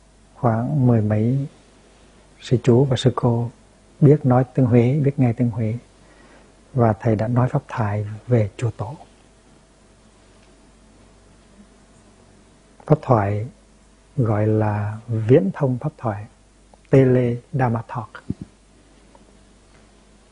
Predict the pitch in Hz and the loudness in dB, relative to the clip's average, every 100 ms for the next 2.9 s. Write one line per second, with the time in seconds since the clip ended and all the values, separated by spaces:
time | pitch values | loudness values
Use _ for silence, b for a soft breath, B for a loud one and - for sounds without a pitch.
0 | _ _ _ _ _ _ _ _ _ _ | _ _ _ _ _ _ _ _ _ _
1 | _ _ _ - _ _ _ _ - 139 | _ _ _ -20 _ _ _ _ -6 2
2 | 120 113 120 131 123 113 107 107 | 4 6 4 4 2 2 -2 -6